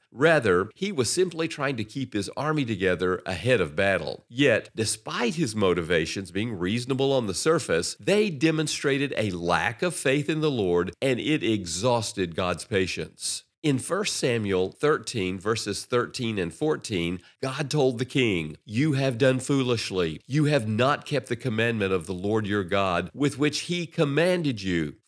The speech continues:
For then the Lord would have established your kingdom over Israel forever. But now your kingdom shall not continue.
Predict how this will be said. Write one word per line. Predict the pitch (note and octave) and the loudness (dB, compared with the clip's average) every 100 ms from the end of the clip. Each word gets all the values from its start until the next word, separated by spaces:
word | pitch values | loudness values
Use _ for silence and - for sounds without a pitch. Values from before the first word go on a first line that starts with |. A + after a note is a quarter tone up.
| - | 0
For | B2+ | 2
then | G#2+ B2 E3 E3+ - | 2 2 0 0 -4
the | G2+ G2+ | -2 -2
Lord | E2 E2+ C#3+ E3+ C#3 | 0 -2 0 -2 0
would | D#3+ D3 | -2 0
have | D3+ C#3+ | 0 -2
established | - - D#3+ D3 C#3 - | -4 -2 -2 -2 -6 -8
your | A#2 D#3+ G3 | -2 0 0
kingdom | - C#3+ C#3 C3+ B2 | 0 -2 0 -2 0
over | G#2+ C#3 G3 A#3 | 0 2 0 -2
Israel | - G#3+ C#3 B2 G#2+ G#2 A2 | 0 0 0 4 6 6 2
forever. | - - B2 A#2 A#2+ G2+ F#2+ D#2 - _ | -6 -2 0 2 2 0 -2 -2 -8 _
But | B2 B2 | 4 6
now | A#2+ C#3 D#3+ | 6 6 4
your | D#3+ B2 A2 | 4 2 0
kingdom | - C#3+ C#3 C3+ B2+ | -2 -2 2 0 0
shall | C#3 C3 | 0 2
not | A#2+ A#2 C3 D#3+ - | 2 2 2 2 -2
continue. | C#3+ A2 A2+ G2 F2+ D#2 | -2 -2 0 0 0 -4